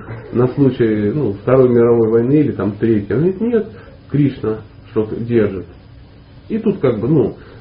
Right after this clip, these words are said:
Э, случается легкое прозрение, он говорит: «Да ладно, вот так вот, нале-, налево ми-, да, налево мизинец». Он говорит: «Царя Бога, душу Кришна». Все. Это, это все, это залет на весь космодром. И он понимает, что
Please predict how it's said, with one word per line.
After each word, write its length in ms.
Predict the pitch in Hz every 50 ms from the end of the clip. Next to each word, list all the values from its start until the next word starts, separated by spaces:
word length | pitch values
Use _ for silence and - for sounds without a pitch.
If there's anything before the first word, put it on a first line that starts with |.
| - -
Э, 140 | 95 98 98 -
случается 420 | 147 147 147 165 135 123 - 131 127
легкое 320 | 143 127 - - 117 107
прозрение, 720 | - - 131 131 127 127 131 139 165 185 202 202 180 160
он 100 | 147 135
говорит: 220 | 120 117 113 107 104 - -
«Да 60 | 127
ладно, 340 | 131 127 107 95 92 95 98
вот 160 | 117 131 131
так 220 | 147 151 - -
вот, 120 | - - -
нале-, 600 | - - - 90 - 127 143 156 202 240 - - -
налево 540 | 113 127 147 156 185 220 262 262 226 202 165
ми-, 220 | 180 175 160 139 - 98
да, 280 | 98 143 190 214 208 190
налево 340 | 147 127 135 143 135 135 127
мизинец». 500 | 120 117 117 107 104 98 92 90 92 -
Он 60 | 110
говорит: 200 | 110 101 95 101 - -
«Царя 300 | 233 247 262 254 196 180
Бога, 260 | 165 151 139 131 120
душу 280 | 110 120 117 113 123 113 -
Кришна». 300 | - 104 101 - - - - 95 92 - - - - - - - -
Все. 160 | - - 440 - 508 494 - - 523 508 - - - - - -
Это, 520 | - 147 147 - - - - 78 78 - - - -
это 320 | - 175 175 - 151 127
все, 160 | - - 98
это 220 | - 165 - 175 151
залет 360 | 147 156 147 160 175 165 -
на 140 | 143 131 135
весь 200 | 143 135 135 -
космодром. 600 | - 120 - - 135 147 156 175 196 202 170 170
И 40 | 208
он 120 | 208 202
понимает, 520 | - 160 175 196 214 254 269 240 214 - - - -
что 340 | - 185 190 196 202 202